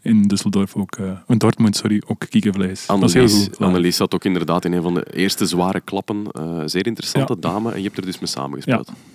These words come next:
Speaker 1: En ook nog op Kramarok gespeeld. Heel speciaal festival, zo. Eh, Stekenen, denk ik dat is. En dat, dat was wel een heel speciale show, omdat, eh, eigenlijk stonden we daar niet geprogrammeerd, want we moesten Portland vervangen. Omdat we allemaal weten, ah, Jente is ziek, Jente, de zanger van Portland.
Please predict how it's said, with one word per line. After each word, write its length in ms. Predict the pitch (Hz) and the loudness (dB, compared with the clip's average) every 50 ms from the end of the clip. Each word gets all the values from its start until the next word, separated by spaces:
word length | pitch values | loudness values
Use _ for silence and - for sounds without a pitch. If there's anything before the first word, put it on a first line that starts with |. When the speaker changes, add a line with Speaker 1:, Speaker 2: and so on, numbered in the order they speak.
| - - _ _ _ - | -20 -20 _ _ _ 0
Speaker 1:
En 200 | - 135 127 127 | 2 4 6 6
ook 140 | 131 - | 4 4
nog 420 | - 143 139 135 - - - - - | 4 2 2 2 0 -4 -8 -4 0
op 180 | - 135 - | 0 0 0
Kramarok 380 | - - - 135 151 156 160 - | 0 0 2 4 6 4 4 4
gespeeld. 540 | - - - - 165 165 180 185 - - - - | 2 0 0 2 2 4 2 2 0 -4 -10 0
Heel 140 | - 120 | 2 2
speciaal 380 | 120 - - - - - 127 131 | 2 2 2 0 2 2 0 0
festival, 560 | - - 135 - - 131 117 123 123 131 139 | 2 0 -2 2 2 0 2 2 0 2 2
zo. 280 | 135 131 131 135 139 123 - - _ _ _ | 2 2 4 2 2 0 -2 -8 _ _ _
Eh, 200 | - 120 113 113 113 107 - | 2 4 4 4 4 2 -2
Stekenen, 600 | - - - - - 120 117 123 131 135 135 131 | -6 -8 -6 -4 0 0 0 2 2 2 0 2
denk 120 | 127 131 | 2 0
ik 60 | 131 | 0
dat 180 | 131 131 131 123 | 2 0 2 2
is. 240 | 139 139 - - - _ - - - - - - - - - | 2 2 0 -2 -12 _ -20 -16 -14 -12 -12 -12 -12 -8 2
En 180 | - 135 135 | 4 6 8
dat, 160 | 135 131 120 - | 8 8 6 6
dat 180 | - 135 131 123 | 2 2 4 6
was 120 | 123 117 | 6 6
wel 180 | 117 127 135 139 | 8 6 8 8
een 40 | 135 120 | 8 8
heel 120 | 120 131 | 8 6
speciale 420 | 120 - - - - 131 127 120 | 4 2 -2 0 2 2 2 2
show, 340 | 113 - - 120 120 123 120 | 2 2 2 4 4 4 4
omdat, 400 | 120 120 117 110 110 110 107 - _ - | 4 2 2 4 4 2 0 -2 _ -4
eh, 120 | - 113 | -2 0
eigenlijk 380 | 107 104 101 - 127 127 127 - | 0 2 2 2 2 2 2 0
stonden 240 | - - 135 135 131 | 0 0 2 2 2
we 60 | 127 | 2
daar 80 | 131 131 | 2 2
niet 80 | 131 | 2
geprogrammeerd, 480 | 127 127 - 131 123 120 127 123 123 127 | 0 0 2 2 2 4 6 6 6 4
want 80 | 120 - | 4 4
we 80 | 123 | 6
moesten 240 | 113 113 - - 107 | 6 6 4 2 -2
Portland 440 | - - 113 113 120 - 139 139 131 | 0 2 0 0 0 0 0 0 2
vervangen. 440 | - 135 120 131 131 139 143 143 - _ _ - | 0 0 2 2 2 2 2 0 -2 _ _ -2
Omdat 280 | - 110 107 104 104 104 | 2 4 4 4 4 2
we 60 | 104 | 0
allemaal 200 | 101 113 117 110 | 2 2 4 4
weten, 260 | 107 107 110 - - | 4 2 0 -2 -2
ah, 160 | - 110 104 101 | -2 0 2 2
Jente 280 | 107 110 117 113 - 113 | 4 4 2 4 4 2
is 120 | 107 - | 2 2
ziek, 220 | - 131 139 - - | 0 0 -2 0 2
Jente, 260 | 120 110 110 117 120 | 2 2 2 2 2
de 100 | 113 107 | 0 0
zanger 220 | 104 107 110 113 | 2 2 2 2
van 120 | 117 110 107 | 2 2 0
Portland. 500 | - 117 113 117 113 117 117 - - | -2 -4 -4 0 2 0 0 0 -4